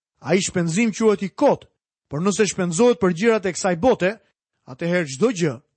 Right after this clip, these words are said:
është në rregull. Dua t'ju bëj një pyetje, të gjithë atyre që mendojnë se u therrën shumë kafsh për flijime, sa kafsh therren në ditë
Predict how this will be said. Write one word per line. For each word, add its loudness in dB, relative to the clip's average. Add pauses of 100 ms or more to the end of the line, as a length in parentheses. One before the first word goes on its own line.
(140)
është -10
në -2
rregull. 0 (880)
Dua 2
t'ju 0
bëj 0
një 0
pyetje, 2 (500)
të -8
gjithë 0
atyre 0
që -4
mendojnë -2
se 0
u -2
therrën 2
shumë -4
kafsh 0
për 0
flijime, 0 (680)
sa 0
kafsh 0 (160)
therren 0
në -2
ditë -2